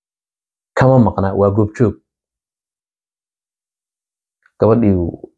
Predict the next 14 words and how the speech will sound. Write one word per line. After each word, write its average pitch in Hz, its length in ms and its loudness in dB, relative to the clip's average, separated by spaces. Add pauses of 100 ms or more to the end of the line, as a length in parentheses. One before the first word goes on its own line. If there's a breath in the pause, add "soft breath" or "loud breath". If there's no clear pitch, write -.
tashkiil - 600 0
iyo 87 140 -2
wax - 120 -4
la 104 100 2
soo 95 200 -2
aadaa, 90 360 -2
"Raalli 104 280 0
ahow," 90 220 -4
bay 85 160 -12
tiri, - 220 -20
niyow, 87 220 -10 (160)
raalli 90 240 0
ahow. - 220 -14 (2500)
Anigu 120 280 2